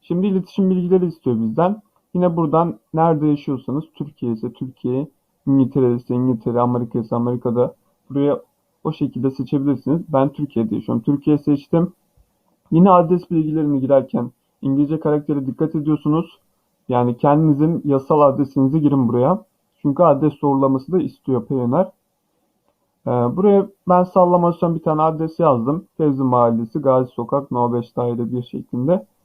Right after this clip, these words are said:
Ee, şehir olarak İstanbul yazdım. İşte İ, İ'yi büyük yazıyorsanız buraya I olarak yapmanız lazım. İngilizce karakterden dolayı. Posta kodunu otuz beş bin dedim. Burada cep telefon numaranız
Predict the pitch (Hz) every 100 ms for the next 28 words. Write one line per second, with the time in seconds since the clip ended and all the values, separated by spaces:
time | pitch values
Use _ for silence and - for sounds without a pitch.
0 | _ _ - 120 117 117 - - _ _
1 | _ - 180 180 165 156 165 - - 165
2 | 156 131 117 113 113 170 185 _ _ _
3 | _ 139 147 151 151 160 160 156 151 156
4 | 151 165 147 156 139 135 151 131 139 -
5 | 139 143 127 117 113 - - - 120 113
6 | 120 117 139 190 _ _ _ 131 123 120
7 | 123 120 120 - 120 123 120 120 127 156
8 | 214 _ _ _ _ _ - 165 - 147
9 | 135 117 120 131 143 151 151 - 156 151
10 | 151 160 165 _ _ _ - 180 175 196
11 | 190 185 165 165 165 135 120 120 156